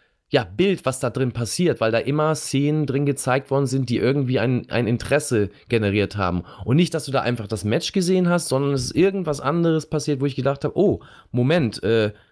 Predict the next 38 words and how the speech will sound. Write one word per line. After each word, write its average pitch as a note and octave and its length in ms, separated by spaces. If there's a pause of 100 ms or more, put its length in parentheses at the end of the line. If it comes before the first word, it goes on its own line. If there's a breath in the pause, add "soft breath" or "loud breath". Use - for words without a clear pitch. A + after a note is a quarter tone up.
(160 soft breath)
was B2 160
ist C#3 140
denn A#2+ 80
da A2+ 80
los? B2 480 (240)
Was - 180
ist D#3+ 180
denn B2 100
das? G2 260
Ach, D#3+ 160
das A#2+ 160
ist A2+ 180
Wrestling. C3 540
Ah, B2+ 300
okay. C#3 440 (240 soft breath)
Oh, F#3+ 320
okay." B2+ 280
Und G#2 160
dann D#3 180
willst D#3 240
du D3 80
da C#3 200
dranbleiben, A#2+ 640
ne? C#3+ 200 (320 loud breath)
Und, - 280
ähm, A2 200
das D#3+ 180
ist C#3 100
mir D#3 200
so C#3+ 200
ein C#3 80
bisschen C#3 300
negativ D3+ 480
aufgefallen, C#3 640
was B2+ 140
jetzt B2+ 180
nicht C#3+ 260 (160 soft breath)
zwingend C3 380